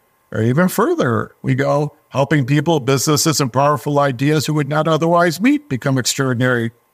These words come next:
together fast. So you're not pitching a, you're not pitching a commodity now. It's not necessarily based on price. You're based, you're basing something on that you're taking care of a problem.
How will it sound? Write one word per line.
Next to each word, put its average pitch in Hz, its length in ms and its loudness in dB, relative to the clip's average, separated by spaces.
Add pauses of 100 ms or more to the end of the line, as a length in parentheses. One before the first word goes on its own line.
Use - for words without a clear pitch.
together 117 340 0
fast. - 560 -2 (460)
So - 160 -4
you're 180 160 4
not 226 340 0 (220)
pitching 170 600 0 (160)
a, 151 240 0 (800)
you're 143 200 0
not 208 260 0
pitching 196 300 2
a 156 40 2
commodity 160 600 0
now. 101 360 -2 (100)
It's 139 200 -4
not 180 180 0
necessarily 160 520 0
based 143 340 -2
on 131 120 2
price. 123 520 -2 (300)
You're 127 120 -6
based, 165 500 0
you're 156 140 0
basing 202 640 0
something 151 640 0
on 139 300 2
that 131 180 -2
you're 156 160 0
taking 170 380 0
care 175 240 2
of 151 80 -2
a 156 80 -2
problem. 147 680 -2